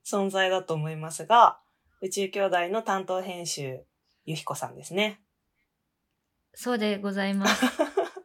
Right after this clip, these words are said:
Speaker 1: <laughs>で、そう、今言ってくれたその企画の仕事なんかを、まあ、あのー、毎日ね、一緒にやってるんですけど、わかりやすく説明すると、ゆひこはほにゃほにゃしてて、まほぴはハキハキしています。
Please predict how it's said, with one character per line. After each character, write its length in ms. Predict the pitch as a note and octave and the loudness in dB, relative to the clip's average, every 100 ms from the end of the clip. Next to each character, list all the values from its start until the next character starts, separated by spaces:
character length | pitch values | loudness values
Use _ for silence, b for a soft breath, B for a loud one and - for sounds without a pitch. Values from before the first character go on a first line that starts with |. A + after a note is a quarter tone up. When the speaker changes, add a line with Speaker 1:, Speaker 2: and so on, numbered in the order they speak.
| _ | _
Speaker 1:
<laughs> 720 | - - - B4 B4+ A#4+ - | -6 0 4 4 4 2 2
で、 140 | - D#4 | 4 6
そ 240 | D#4+ C#4 | 8 8
う、 40 | C4 | 6
今 180 | C4 | 6
言 160 | G#3 G#3+ | 6 6
っ 20 | |
て 160 | G#3+ G#3+ | 2 0
く 120 | A3+ | 2
れ 100 | A3 | 6
た 180 | - G#3+ | 8 8
そ 100 | A3 | 6
の 120 | G#3 | -4
企 320 | - - B3 | -4 -2 0
画 80 | C4 | 0
の 120 | B3+ | 0
仕 140 | C4 B3+ | 0 0
事 260 | B3 B3 | 2 2
な 160 | A#3+ A#3+ | 2 2
ん 80 | A3 | 4
か 240 | D#3+ D#3+ | 6 8
を、 360 | F3+ F#3 E3+ D3 | 8 6 6 4
ま 360 | F3+ E3+ C#3+ b b b b - | 4 4 4 b b b b 0
あ、 140 | E3+ | 0
あ 60 | E3 | 2
の 760 | E3 D#3+ D#3+ D#3+ D#3+ D#3 D#3 | 0 0 0 0 0 0 0
ー、 20 | D#3 | 2
毎 200 | F#3+ E3+ | 2 2
日 240 | C#3 D3 | -4 -6
ね、 240 | D3 D#3+ - | -6 -8 -10
一 100 | D3+ | -8
緒 180 | - D#3+ | -8 -8
に 260 | D#3 D3 _ - | -10 -12 _ -8
や 140 | E3+ | -6
っ 40 | E3 | -6
て 160 | F3+ | -8
る 160 | E3+ F3+ | -8 -8
ん 60 | |
で 100 | D#3+ | -8
す 120 | D#3 - | -10 -10
け 140 | E3 | 0
ど、 420 | C4 C4+ E3+ - _ _ _ _ _ _ _ | 4 6 4 0 _ _ _ _ _ _ _
わ 100 | G#3 | -2
か 160 | G#3 C4 | 4 4
り 80 | D4 | 6
や 160 | G4+ | 6
す 100 | - | 4
く 100 | - | 0
説 280 | D#4+ C4 A#3+ | 2 2 2
明 160 | A#3+ B3 | -2 0
す 140 | B3+ | 2
る 160 | B3+ B3+ | 0 2
と、 100 | A3 | 2
ゆ 160 | A3+ | 2
ひ 160 | D#4 - | -4 -2
こ 120 | D4 | 8
は 140 | C4 A3+ | 10 10
ほ 120 | B3+ | 6
に 120 | B3+ | -2
ゃ 40 | |
ほ 100 | B3+ | 0
に 100 | F#3+ | -2
ゃ 60 | F3+ | -2
し 60 | - | -6
て 120 | F3 | -8
て、 420 | - A#3+ A3 E3+ | 0 4 6 4
ま 100 | F3 | 0
ほ 100 | A#3 | -4
ぴ 120 | A#3 F#3+ | -2 -2
は 80 | |
ハ 160 | - G3 | 0 -4
キ 140 | - | -8
ハ 120 | F3+ D#3 | -10 -10
キ 180 | C#3+ D3 | -12 -8
し 120 | - | -6
て 120 | D3 | -4
い 60 | C#3 | -4
ま 240 | C3 C#3 | -4 -2
す。 240 | - - | -2 -2